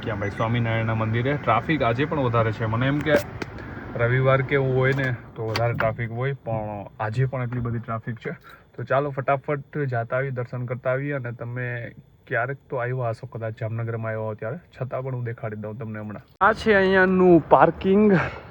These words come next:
તમે જોઈ શકો છો. આ બાજુ છે, સામેની સાઈડે છે, ઓલી સાઈડ બીજો રસ્તો હોય, ન્યાથી આવતા હોય, ન્યા અહીંયા પણ ફોર વ્હીલર આવી શકે છે. અહીંયા આગળ ટુ વ્હીલનું પણ પાર્કિંગ છે. તો આપણે સરસ મજાની ગાડી આપણે અહીં પાર્ક કરી દીધી. હવે જઈએ અંદર, દર્શન કરતા આવીએ. અહીંયા જો કાર્યાલય ને બધું છે,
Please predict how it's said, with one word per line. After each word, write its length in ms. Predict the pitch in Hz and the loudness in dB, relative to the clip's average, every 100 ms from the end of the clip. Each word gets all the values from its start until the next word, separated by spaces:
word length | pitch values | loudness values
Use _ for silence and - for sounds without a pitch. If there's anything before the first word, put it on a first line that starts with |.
| - - | -20 -12
તમે 180 | 127 135 | -4 -2
જોઈ 200 | 135 139 | 0 0
શકો 260 | 139 151 151 | -2 -6 -4
છો. 120 | 160 | 4
આ 120 | 123 | 6
બાજુ 260 | 156 190 202 | 8 6 6
છે, 200 | 220 233 | 4 2
સામેની 520 | - 147 165 196 202 | 4 6 6 8 6
સાઈડે 360 | 185 185 175 170 | 8 8 8 4
છે, 120 | 196 | 8
ઓલી 220 | 147 156 | 8 8
સાઈડ 220 | 147 147 | 8 4
બીજો 220 | 143 147 | 6 6
રસ્તો 260 | 151 147 - | 6 6 4
હોય, 100 | 156 | 6
ન્યાથી 340 | 139 131 135 131 | 6 6 6 8
આવતા 260 | 135 135 | 8 8
હોય, 120 | 143 | 8
ન્યા 240 | 131 123 127 | 8 6 6
અહીંયા 220 | 120 117 | 6 4
પણ 200 | 113 131 | 2 -2
ફોર 220 | - 135 | 2 2
વ્હીલર 240 | 131 123 135 | 2 4 4
આવી 80 | |
શકે 300 | 127 135 139 | 4 0 -2
છે. 180 | 131 151 | -4 -2
અહીંયા 320 | 127 120 120 | -2 0 0
આગળ 200 | 113 120 | 0 0
ટુ 240 | 120 127 127 | -2 -2 0
વ્હીલનું 300 | 135 139 131 | 0 0 -2
પણ 100 | 123 | 0
પાર્કિંગ 380 | 147 147 160 156 | 2 2 2 0
છે. 140 | 160 | 2
તો 100 | 175 | 4
આપણે 200 | 127 127 | 4 2
સરસ 280 | 147 165 131 | 0 -2 -2
મજાની 280 | 160 156 156 | -2 0 0
ગાડી 260 | 151 156 156 | 0 2 2
આપણે 200 | 151 156 | 0 0
અહીં 140 | 151 | 0
પાર્ક 160 | 156 160 | 0 0
કરી 120 | 170 | -2
દીધી. 320 | 160 170 180 196 - - - - | 2 4 4 2 -4 -14 -14 -2
હવે 200 | 139 156 | 2 4
જઈએ 400 | 143 151 160 170 | 4 4 4 2
અંદર, 340 | 156 156 165 | 2 2 2
દર્શન 360 | 143 139 - 147 | 4 0 0 -4
કરતા 300 | 143 147 156 | -2 2 4
આવીએ. 160 | 156 | 6
અહીંયા 200 | 143 135 | 4 4
જો 200 | 123 131 110 | 4 2 4
કાર્યાલય 640 | 113 123 135 131 131 135 | 4 6 6 4 4 4
ને 120 | 131 | 2
બધું 340 | 120 120 123 113 | 2 2 0 -2
છે, 440 | - 139 - - | -2 -4 -4 -14